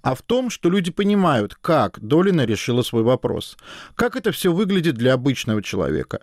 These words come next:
Сначала Долина продала квартиру, отдала деньги гонцам из В С У,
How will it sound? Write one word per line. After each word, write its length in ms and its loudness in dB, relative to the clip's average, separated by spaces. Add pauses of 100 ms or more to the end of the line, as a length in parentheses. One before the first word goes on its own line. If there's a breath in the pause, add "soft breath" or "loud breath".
(300 loud breath)
Сначала 460 0
Долина 360 2
продала 380 0
квартиру, 640 -2
отдала 360 2
деньги 280 0
гонцам 480 0
из 100 0
В 120 0
С 140 -8
У, 360 0